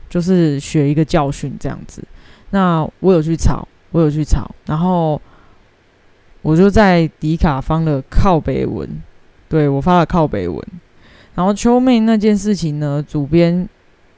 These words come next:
就是，就，就这连环的轰炸之后，他有，最后终于有发公告道歉，也算道歉吗？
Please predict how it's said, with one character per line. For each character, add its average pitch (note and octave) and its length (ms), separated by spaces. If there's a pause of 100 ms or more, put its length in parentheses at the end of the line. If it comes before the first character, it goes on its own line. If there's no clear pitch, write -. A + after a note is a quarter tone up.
就 F3+ 180
是， F3 160
就， E3+ 240
就 F3 160
这 F3+ 200
连 D#3 260
环 C#3+ 240
的 C#3+ 140
轰 D#3+ 320
炸 D3 260
之 C#3+ 160
后， D#3+ 240
他 D#3 280
有， A2+ 320 (440)
最 G#3 180
后 G3 200
终 F3 380
于 C#3 120
有 F#2 280
发 D#3 220
公 D3+ 320
告 C3+ 300 (560)
道 D#3 260
歉， E3 300 (420)
也 - 80
算 G3+ 240
道 F#3 180
歉 F3 240
吗？ D3 240